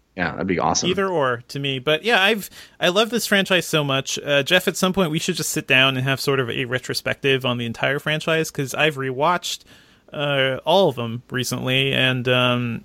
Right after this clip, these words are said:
Speaker 2: you know, Reloaded and Revolutions have a lot of problems. I think Re-, I think Reloaded has more problems than Revolutions, 'cause that's a pretty straightforward, like, this is a big science fiction battle, and we're gonna get everybody ready, and we're gonna have a big,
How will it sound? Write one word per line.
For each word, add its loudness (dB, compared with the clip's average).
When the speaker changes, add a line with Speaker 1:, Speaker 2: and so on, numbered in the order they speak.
Speaker 2:
you -2
know, 4
Reloaded 2
and -2
Revolutions -4
have 2
a -4
lot 0
of -6
problems. 0
I 0
think -8
Re-, 4
I 0
think -2
Reloaded -2
has -2
more -4
problems -2
than 4
Revolutions, -2
'cause -2
that's 2
a 4
pretty 2
straightforward, 0
like, -2
this 0
is -6
a -2
big 2
science 0
fiction -4
battle, 2
and -4
we're -6
gonna -6
get 2
everybody -2
ready, 4
and 2
we're -4
gonna -2
have -2
a -6
big, 0